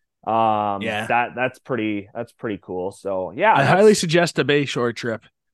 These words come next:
Speaker 2: for anyone that
Speaker 1: Yes,
Speaker 2: hasn't been.
Speaker 1: big time
Speaker 2: Go.
Speaker 1: for fries.
Speaker 2: Go.
Speaker 1: Even if it's,
Speaker 2: Yes.
Speaker 1: even if there's no team that
Speaker 2: Honestly,
Speaker 1: you
Speaker 2: the
Speaker 1: have
Speaker 2: game.
Speaker 1: remote interest in,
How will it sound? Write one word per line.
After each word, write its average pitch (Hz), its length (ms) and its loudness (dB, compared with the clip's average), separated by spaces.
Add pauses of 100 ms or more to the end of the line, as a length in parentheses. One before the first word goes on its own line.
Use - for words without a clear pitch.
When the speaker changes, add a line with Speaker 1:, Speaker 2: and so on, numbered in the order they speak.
(160)
Speaker 2:
for 117 100 -2
anyone 180 280 4
that 180 80 6
Speaker 1:
Yes, 156 80 4
Speaker 2:
hasn't 151 200 2
been. 139 140 2
Speaker 1:
big 110 180 -4
time 107 100 -6
Speaker 2:
Go. 101 200 -2
Speaker 1:
for 113 160 -6
fries. 104 340 -4
Speaker 2:
Go. 117 240 4 (600)
Speaker 1:
Even 151 200 2
if 208 100 0
it's, 214 220 0
Speaker 2:
Yes. 156 60 0
Speaker 1:
even 214 160 2
if 226 160 0
there's 165 240 0
no 160 200 0
team 170 260 -8
that 165 60 6
Speaker 2:
Honestly, 247 260 6
Speaker 1:
you 156 60 4
Speaker 2:
the 131 60 6
Speaker 1:
have 127 100 4
Speaker 2:
game. 147 440 4
Speaker 1:
remote 139 480 0
interest 143 500 -6
in, 151 300 -4